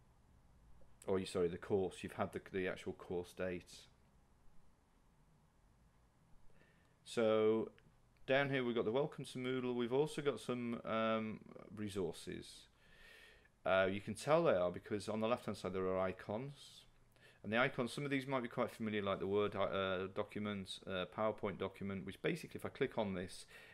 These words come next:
it will automatically download the document. So there's really nothing to do apart from to go to your downloads area and to look at those.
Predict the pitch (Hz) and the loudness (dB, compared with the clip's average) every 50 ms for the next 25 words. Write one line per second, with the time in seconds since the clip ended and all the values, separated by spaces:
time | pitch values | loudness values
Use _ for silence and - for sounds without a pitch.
0 | - - 110 113 120 123 120 - - 113 104 92 - - - - 95 90 - 87 | -8 -4 0 2 2 2 2 0 -2 -2 -4 -4 -4 -8 -10 -8 -6 -4 -2 -2
1 | 87 85 85 82 80 80 82 85 - - - 85 - - - - - - - - | -2 -2 -4 -4 -6 -6 -6 -8 -10 -12 -12 -12 -12 -12 -14 -16 -14 -14 -14 -16
2 | - - - - _ _ - - - - - _ - - 104 107 113 120 139 143 | -20 -20 -20 -20 _ _ -20 -20 -20 -20 -20 _ -4 -2 0 2 2 4 4 4
3 | 135 127 113 110 95 - 107 95 - - - 104 98 95 - - 95 92 - - | 4 4 2 0 -2 -2 -4 -4 -4 -4 -2 0 0 0 0 -2 -2 -2 -2 -4
4 | 98 - - 101 101 95 - - 98 90 98 101 104 104 98 90 90 85 - 95 | -10 -10 -6 -4 -4 -4 -2 -4 -4 0 2 2 2 2 0 -2 -4 -4 -4 -4
5 | 85 85 87 87 87 87 87 87 - 90 - 87 87 90 87 - - - 90 90 | -4 -4 -4 -4 -4 -6 -6 -8 -8 -10 -10 -10 -10 -10 -10 -10 -8 -8 -6 -6
6 | 90 95 - - - - - - - 113 117 - - | -6 -6 -6 -6 -6 -4 -4 -4 -6 -6 -8 -10 -14